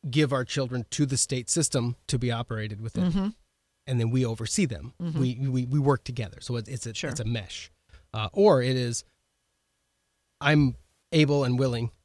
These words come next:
Speaker 1: to teach my children. The state has no in-, no business interfering in that.
Speaker 2: Right.
Speaker 1: That's probably where I start.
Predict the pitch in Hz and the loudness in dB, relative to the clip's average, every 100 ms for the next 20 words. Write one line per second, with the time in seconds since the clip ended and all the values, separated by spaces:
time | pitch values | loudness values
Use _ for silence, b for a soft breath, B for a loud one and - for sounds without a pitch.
0 | - 123 - 202 135 117 - 113 107 117 | -10 -6 -4 -2 0 0 -2 -4 -2 -4
1 | _ _ - 120 - 143 127 120 123 123 | _ _ -8 -4 2 2 2 0 0 4
2 | 143 139 135 120 147 151 120 113 - 127 | 4 6 4 4 4 6 2 -2 -4 -6
3 | 120 - 139 127 113 101 101 - - _ | -6 -4 -2 0 -2 -6 -10 -14 -20 _
4 | - - - _ _ _ _ _ _ _ | -6 -6 -8 _ _ _ _ _ _ _
5 | _ _ _ _ _ - 160 165 - 160 | _ _ _ _ _ -4 -2 -2 -2 0
6 | 160 131 120 104 - - - | 0 -2 -4 -8 -10 -14 -18